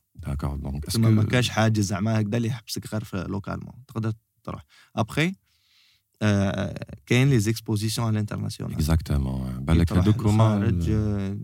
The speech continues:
Speaker 2: ل-، ل-، النون تاعك يمشي يدور.
Speaker 1: تري بيان،
Speaker 2: يهضروا عليك
Speaker 1: تري
Speaker 2: et
Speaker 1: بيان.
Speaker 2: tout ça. Donc, euh, c'est pour ça les j'arrive à, à exporter,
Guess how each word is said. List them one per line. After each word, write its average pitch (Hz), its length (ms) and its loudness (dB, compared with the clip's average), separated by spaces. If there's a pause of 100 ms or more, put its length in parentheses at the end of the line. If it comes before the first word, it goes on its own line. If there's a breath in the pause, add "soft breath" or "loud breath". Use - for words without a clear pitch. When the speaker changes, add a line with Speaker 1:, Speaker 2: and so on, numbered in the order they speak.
(580)
Speaker 2:
ل-، 175 480 -2
ل-، 160 120 -2
النون 160 540 -4
تاعك - 340 -4
يمشي 160 260 0
يدور. 98 360 -2 (140)
Speaker 1:
تري - 160 2
بيان، 87 160 6
Speaker 2:
يهضروا 113 280 2
عليك 120 180 -2
Speaker 1:
تري 101 80 -2
Speaker 2:
et 85 40 0
Speaker 1:
بيان. 69 220 0
Speaker 2:
tout - 40 -6
ça. - 120 -8
Donc, - 360 -8 (100)
euh, 113 100 2
c'est 117 140 -2
pour 123 180 -2
ça 143 220 2
les 92 520 0 (1120 loud breath)
j'arrive 110 340 2
à, 98 440 -4
à 107 80 -8
exporter, - 420 -12